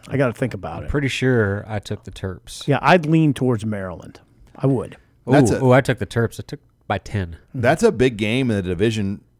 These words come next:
Speaker 3: standings for the West, 'cause if, if Maryland beats them, that's enough. I mean, Purdue is in kind of a hole there at that point.
Speaker 1: Yeah, they are.
Speaker 2: Uh-huh.
Speaker 3: And then you've got Northwestern hosting Wisconsin.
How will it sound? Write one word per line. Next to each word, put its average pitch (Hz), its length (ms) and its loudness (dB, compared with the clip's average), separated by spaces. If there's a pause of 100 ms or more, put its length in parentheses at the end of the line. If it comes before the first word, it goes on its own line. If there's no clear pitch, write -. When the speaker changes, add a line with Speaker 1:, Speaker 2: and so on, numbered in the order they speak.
(120)
Speaker 3:
standings 120 460 -4
for 92 300 -6
the 92 100 -6
West, 101 420 -2
'cause 104 140 -4
if, 95 100 -6 (320)
if 95 140 -8
Maryland 110 600 0
beats 123 260 -2
them, 92 260 -4
that's 107 180 -4
enough. 110 220 0
I - 40 -12
mean, 104 240 -2
Purdue 117 460 0
is 104 120 -4
in 110 240 -2
kind 113 200 2
of 98 60 0
a 87 60 2
hole 127 260 4
there 90 200 -2
at 73 60 -10
that 65 180 -10
point. - 180 -8
Speaker 1:
Yeah, 113 140 -2 (140)
they 110 120 -6
are. 101 180 -8
Speaker 2:
Uh-huh. 165 60 -10 (300)
Speaker 3:
And 107 120 -4
then 123 120 2
you've 110 180 -2
got 98 280 0
Northwestern 117 920 0
hosting 117 640 0
Wisconsin. 90 680 -8